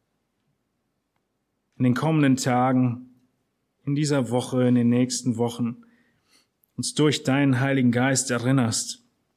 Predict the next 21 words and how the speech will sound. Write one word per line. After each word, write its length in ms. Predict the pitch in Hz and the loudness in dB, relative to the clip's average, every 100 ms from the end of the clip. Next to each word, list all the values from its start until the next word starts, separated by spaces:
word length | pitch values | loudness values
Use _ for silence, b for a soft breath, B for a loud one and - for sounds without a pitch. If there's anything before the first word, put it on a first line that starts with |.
| _ _ _ _ _ _ _ - - | _ _ _ _ _ _ _ -20 -10
an 120 | 131 | -4
die 160 | 127 107 | -2 0
Worte 420 | 120 135 127 117 | 2 0 0 -2
aus 240 | 117 123 | 0 -2
deinem 300 | - 110 107 | -4 -8 -6
Wort. 380 | 101 104 101 - _ _ _ _ _ _ _ _ _ _ | -8 -8 -10 -18 _ _ _ _ _ _ _ _ _ _
Herr, 320 | - 135 143 131 | -8 -4 -2 0
die 520 | 139 143 113 - - _ _ _ | 2 2 0 -4 -20 _ _ _
scharf 500 | - - 143 147 139 | -6 -2 0 0 -2
sind 460 | 113 110 143 160 151 | -4 0 2 2 2
und 140 | 123 | 2
unser 260 | 123 120 120 | 2 2 0
Denken 760 | 117 143 165 - 143 135 131 - | 2 2 0 0 2 2 0 -2
aufzeigen 760 | 135 151 - - 139 147 156 | -2 -2 -2 -2 0 0 2
und 120 | 143 | 2
offenbaren, 840 | 120 117 123 117 127 139 147 156 156 | 0 0 -2 0 -2 -2 -2 -2 0
aber 280 | 127 120 - | -2 -4 -6
auch 540 | 131 139 143 - - | -4 -4 -4 -8 -10
heilsam 880 | 135 170 170 156 123 135 135 127 117 | -2 0 0 -2 -2 -2 0 0 0
wie 300 | 123 123 120 | 0 -2 -2
das, 320 | 113 - - | -4 -6 -8